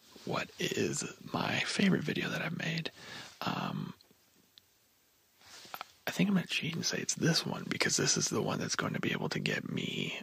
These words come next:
um, this, not get me, this is the one that's going to help people get to know me. Um, but as far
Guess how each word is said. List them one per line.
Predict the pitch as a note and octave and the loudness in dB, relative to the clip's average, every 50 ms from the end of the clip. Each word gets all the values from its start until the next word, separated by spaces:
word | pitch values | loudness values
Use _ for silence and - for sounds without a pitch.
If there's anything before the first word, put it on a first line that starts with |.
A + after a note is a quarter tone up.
| - - - | -8 -4 -2
um, | - G1+ - G#1 G1+ G1+ G1+ G1+ - - - - - _ _ _ _ _ _ _ _ _ _ _ _ _ _ _ _ _ _ _ _ _ _ _ _ _ - | -2 0 0 0 -2 -2 -4 -4 -6 -6 -8 -10 -12 _ _ _ _ _ _ _ _ _ _ _ _ _ _ _ _ _ _ _ _ _ _ _ _ _ -8
this, | - - - - - - - - | -6 -4 -2 -2 -4 -4 -4 -4
not | D3 C#3+ - - | -2 -2 -2 0
get | - - - - | 0 0 0 0
me, | - - | -2 -2
this | - - - - | 0 2 0 0
is | - - | 0 0
the | - - | 0 -2
one | - - | 0 -2
that's | - - - | -2 -4 -4
going | - - - - G#1 | -6 -4 -4 -4 -2
to | - - - - - - - - - - - - - - - _ _ - | -2 -2 -2 -2 -4 -6 -6 -6 -6 -4 -4 -6 -6 -10 -14 _ _ -2
help | - - - - - - - - | 0 0 0 0 -2 -4 -6 -2
people | - - - - - - - | -2 -2 0 0 -2 -2 -2
get | - - - - - - - - | -2 -4 -4 -4 -8 -8 -2 0
to | - - D3+ | 0 0 2
know | - - - - - - | 0 -2 -2 -4 -4 -4
me. | - D2+ - - - - - - - - - - - - - - - - - - - | -4 -4 -4 -6 -8 -12 -16 -18 -18 -14 -12 -10 -10 -10 -10 -12 -12 -16 -14 -10 -6
Um, | - - - - - - - - - - - _ _ _ _ _ _ - - - - | -4 -4 -2 -2 -2 -2 -4 -4 -6 -8 -12 _ _ _ _ _ _ -20 -12 -4 -2
but | - - - - - | 0 0 0 0 -2
as | - - - | -2 0 0
far | - - - - - G1+ G1+ - - - - | 0 0 2 2 2 2 2 2 2 2 2